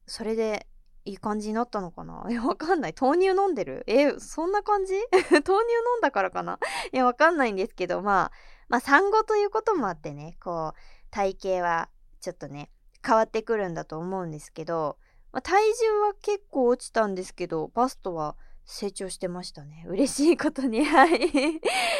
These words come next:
よかったです。あ、体重、あ、言ってないか。なんか言ってる時もあったから言っとこうかな。バランスよく。はい。えーと、百四十七センチの体重が四十、今二キロぐらいです。はい。で、前と変わんないかな。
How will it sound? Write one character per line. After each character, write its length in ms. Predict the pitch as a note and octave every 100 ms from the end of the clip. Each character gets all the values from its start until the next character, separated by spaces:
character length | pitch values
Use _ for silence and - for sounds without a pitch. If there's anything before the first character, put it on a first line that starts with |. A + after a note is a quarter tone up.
| F#4+ F#3+
よ 80 |
か 180 | F#3 E3+
っ 60 | D#3 -
た 140 | D#3+
で 240 | D#3+ G#3 C4
す。 140 | - - - - - - -
あ、 120 | G3
体 140 | D#4+ A#4 B4 B4+ A#4
重、 100 | - -
あ、 220 | C#4 A3+ - - -
言 120 | B3 C#4
っ 20 |
て 140 | F#4
な 100 | F#4+
い 60 | F#4
か。 240 | F3+ D#3 _ - - -
な 100 | C#4
ん 40 |
か 160 | C4+ F#3 -
言 140 | A#3+
っ 20 |
て 180 | - F#4+
る 120 | F#4+
時 240 | G#4 G4 C#4+
も 120 | F#3+
あ 40 |
っ 60 | F#3
た 120 | F#3
か 160 | - D#3+
ら 200 | E3 - - -
言 120 | G#3
っ 20 |
と 140 | - B3
こ 120 | C#4
う 40 |
か 180 | - D#3
な。 200 | D3 D3+
バ 120 | F3 E3+
ラ 120 | F3
ン 60 |
ス 80 | -
よ 80 | E3
く。 100 | D#3
は 140 | G3
い。 80 | F3+
え 200 | - G3
ー 20 | F#3+
と、 160 | F#3
百 280 | G3 G#3+ A3+
四 300 | A#3 A#3 A3
十 180 | G3 E3
七 320 | D#3+ E3+ G3+
セ 160 | A3 G3+
ン 60 |
チ 140 | F#3+ F#3
の 180 | G3 -
体 240 | G3 F3+ F3+
重 220 | F3 F3
が 120 | E3
四 300 | F3 A#3 B3
十、 280 | G3 E3+ D#3
今 220 | E3 C#3+
二 220 | C#3+ D#3+
キ 160 | - A3+
ロ 160 | A#3
ぐ 120 | A#3 A#3
ら 160 | G3+
い 60 | D3+
で 300 | C#3+ C#3+ E3
す。 140 | - -
は 140 | - G#3
い。 120 | - - - - - -
で、 80 | A3+
前 180 | A#3 B4+
と 100 | B4 -
変 120 | G#3+
わ 120 | A3
ん 60 | C4
な 100 | E4+
い 40 |
か 140 | C#4+
な。 260 | E3+ D#3